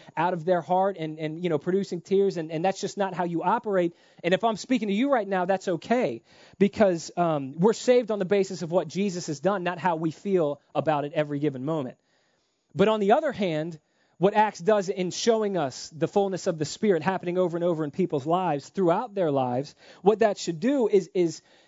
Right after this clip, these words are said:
it shows us what's available, it shows us what's possible, and it should create in us a hunger to have those encounters with God. I, I wanna read something to you. For, this is right out of the, um,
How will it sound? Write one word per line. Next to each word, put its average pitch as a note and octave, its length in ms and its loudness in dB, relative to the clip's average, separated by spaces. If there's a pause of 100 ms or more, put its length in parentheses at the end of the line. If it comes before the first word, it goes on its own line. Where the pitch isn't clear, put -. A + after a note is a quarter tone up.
it F3+ 140 -2
shows A#3 320 2
us A3+ 120 -10
what's A3 220 0
available, D#3+ 720 -2
it F#3+ 140 0
shows A#3+ 400 2
us - 160 -6
what's G3+ 180 0
possible, F#3 720 -2 (180)
and F#3+ 140 0
it A#3+ 100 -4
should A#3 180 -4
create A3 420 2
in G#3+ 120 -4
us F#3 160 -4
a D#3 80 0
hunger G3+ 380 -2
to E3+ 120 -4
have F#3 300 -2
those D3 220 -2
encounters C3 440 -6
with B2+ 200 -10
God. A#2+ 280 -2 (560)
I, F#3 100 2
I F#3+ 160 0
wanna G#3 180 -4
read G#3+ 200 -2
something G#3 300 -2
to G3 60 -4
you. F#3+ 180 -2
For, - 160 -10
this G3 200 2
is E3+ 120 -6
right A3 160 2
out A3 160 0
of E3 100 -6
the, E3+ 260 2
um, B2+ 280 -4